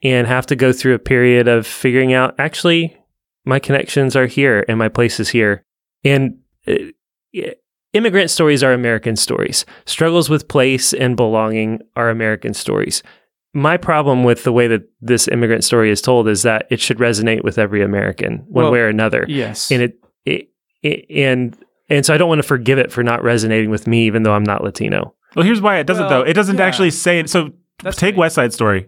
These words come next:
Speaker 3: There's the wonderful, everybody's favorite number, America. There's the group singing about, "Let's go back to Puerto Rico. We had it good here.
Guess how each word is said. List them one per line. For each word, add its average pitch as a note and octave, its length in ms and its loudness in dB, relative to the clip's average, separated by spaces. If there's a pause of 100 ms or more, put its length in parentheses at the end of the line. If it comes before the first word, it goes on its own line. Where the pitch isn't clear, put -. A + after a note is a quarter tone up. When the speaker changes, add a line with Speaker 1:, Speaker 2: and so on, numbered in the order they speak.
Speaker 3:
There's A2+ 120 0
the A2 120 0
wonderful, C#3 580 0
everybody's C3 360 0
favorite C#3 260 0
number, G#2+ 240 2
America. G2 580 2 (400)
There's A#2+ 200 2
the A#2 120 -2
group B2+ 340 0
singing A#2+ 320 0
about, A2 380 -2
"Let's A#2 280 -2
go C#3+ 180 0
back B2 240 0
to B2+ 60 -8
Puerto A#2 300 0
Rico. A2 400 0
We G2+ 160 -2
had B2+ 220 -2
it A#2 140 -4
good A2+ 200 2
here. G#2+ 340 0